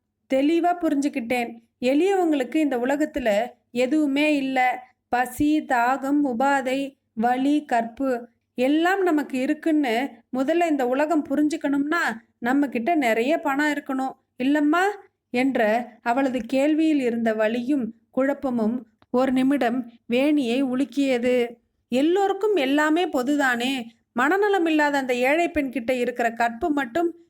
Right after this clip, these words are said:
விலை மலிவானதா என்ன? தன்னை பாதுகாக்க முடியாத அவளை யாருமே ஏன் ஒரு பொருட்டா கூட நினைக்க மாட்டேங்கிறாங்க? அவளுக்கும் வலி, பசி எல்லாமே இருக்கும், ஆனால் சொல்ல தெரியல, பாவம்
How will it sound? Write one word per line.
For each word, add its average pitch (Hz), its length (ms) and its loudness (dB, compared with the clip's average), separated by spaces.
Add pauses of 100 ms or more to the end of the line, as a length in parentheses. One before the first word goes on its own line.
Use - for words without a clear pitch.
விலை 294 260 2
மலிவானதா 302 760 2
என்ன? 294 560 0 (120)
தன்னை 277 360 0
பாதுகாக்க 339 580 0
முடியாத 277 460 2
அவளை 240 600 0 (180)
யாருமே 370 680 2
ஏன் 349 240 2
ஒரு 285 200 2
பொருட்டா 302 460 0
கூட 302 200 0
நினைக்க 302 380 0
மாட்டேங்கிறாங்க? 277 680 0 (400)
அவளுக்கும் 330 640 0
வலி, 269 480 2
பசி 269 500 0
எல்லாமே 277 580 0
இருக்கும், 294 500 -2 (180)
ஆனால் 277 540 0 (100)
சொல்ல 359 360 0
தெரியல, 311 640 0 (280)
பாவம் 285 640 0